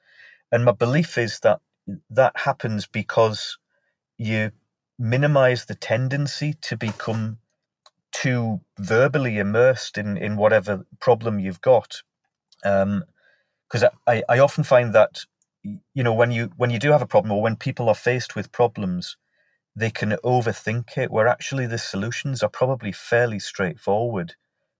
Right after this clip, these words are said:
but you just need to let, let your words not get in the way whilst you're resolving that in your head. So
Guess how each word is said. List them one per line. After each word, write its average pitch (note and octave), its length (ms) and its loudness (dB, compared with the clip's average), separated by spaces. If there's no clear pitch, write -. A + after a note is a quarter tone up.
but G#2+ 140 -4
you G#2 80 -6
just A2 180 -8
need G#2+ 160 -4
to - 100 -10
let, G2+ 220 2
let G#2+ 220 2
your G2+ 440 0
words A2+ 500 2
not F#2+ 220 -2
get G2+ 160 -2
in F#2+ 140 -4
the F2 60 -4
way G2+ 240 -2
whilst G#2 460 0
you're F#2+ 80 -4
resolving G2 560 -2
that G#2+ 160 0
in F#2 140 -6
your F2 100 -4
head. G#2 300 -8
So - 340 0